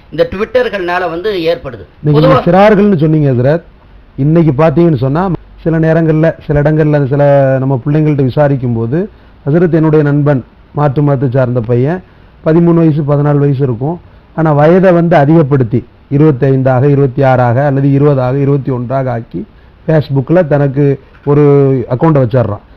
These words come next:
Speaker 2: அக்கௌண்ட்டை வச்சுட்டு என்ன செய்யறான்னு சொன்னா, சேட்டிங் பண்றான். ஏன்னா, சின்ன பிள்ளைய, பதினஞ்சு வயசுன்னும் போது கண்டிப்பா ஒரு ஈர்ப்பு தன்மை ஏற்படாது.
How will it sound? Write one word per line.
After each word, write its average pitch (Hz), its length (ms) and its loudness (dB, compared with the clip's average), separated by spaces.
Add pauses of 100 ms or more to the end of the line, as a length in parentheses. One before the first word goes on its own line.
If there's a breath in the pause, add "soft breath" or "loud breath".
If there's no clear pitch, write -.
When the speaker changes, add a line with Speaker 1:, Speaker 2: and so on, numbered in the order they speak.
(280 soft breath)
Speaker 2:
அக்கௌண்ட்டை 180 380 2
வச்சுட்டு 156 220 0
என்ன 160 160 2
செய்யறான்னு 143 400 0
சொன்னா, 185 80 -2
சேட்டிங் 147 540 0
பண்றான். 101 220 -4 (420 soft breath)
ஏன்னா, 185 280 2
சின்ன 208 220 2
பிள்ளைய, 196 300 2
பதினஞ்சு 196 420 4
வயசுன்னும் 190 300 0
போது 185 180 2
கண்டிப்பா 180 340 2
ஒரு 170 160 2
ஈர்ப்பு 180 280 0
தன்மை 165 240 0
ஏற்படாது. 139 420 0